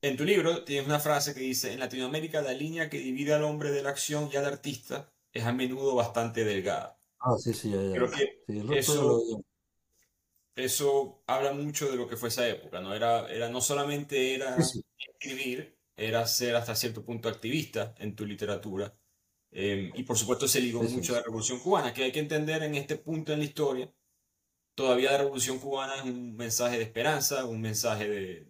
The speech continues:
Speaker 1: de, de una nueva idea, eh, de, de ver las
Speaker 2: Sí.
Speaker 1: cosas. Todavía no se ha convertido en la Revolución Cubana que conocemos hoy en día. ¿Recuerdas,
Speaker 2: Eso.
Speaker 1: vi un, no, no sé si te acuerdas los detalles, pero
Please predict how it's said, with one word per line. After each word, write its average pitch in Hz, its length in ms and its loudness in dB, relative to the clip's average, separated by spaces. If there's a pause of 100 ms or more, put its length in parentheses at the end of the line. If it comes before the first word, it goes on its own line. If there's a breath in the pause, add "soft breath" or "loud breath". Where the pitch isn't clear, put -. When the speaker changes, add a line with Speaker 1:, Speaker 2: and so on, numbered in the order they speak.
Speaker 1:
de, 90 400 -6 (180)
de 101 220 -4
una 113 160 0
nueva 120 240 2
idea, 120 520 2 (420)
eh, 107 80 -2
de, 104 260 0
de 117 160 -2
ver 110 160 0
las 110 140 0
Speaker 2:
Sí. - 60 -12
Speaker 1:
cosas. 117 520 -2
Todavía 123 340 4
no 131 80 -2
se 131 80 0
ha 123 80 -4
convertido 127 380 -4
en 120 80 -2
la 120 100 2
Revolución 113 460 -2
Cubana 117 340 -4
que 110 100 -8
conocemos 107 680 -4
hoy 107 220 0
en 117 100 -2
día. 107 320 -2 (380)
¿Recuerdas, 175 500 6
Speaker 2:
Eso. 180 100 0
Speaker 1:
vi 165 200 -2
un, 170 340 -6 (100)
no, 127 160 -8
no 139 40 -4
sé 127 280 -4
si 135 340 -4
te 135 80 -6
acuerdas 135 240 -4
los 131 80 0
detalles, 123 420 2
pero 117 360 -4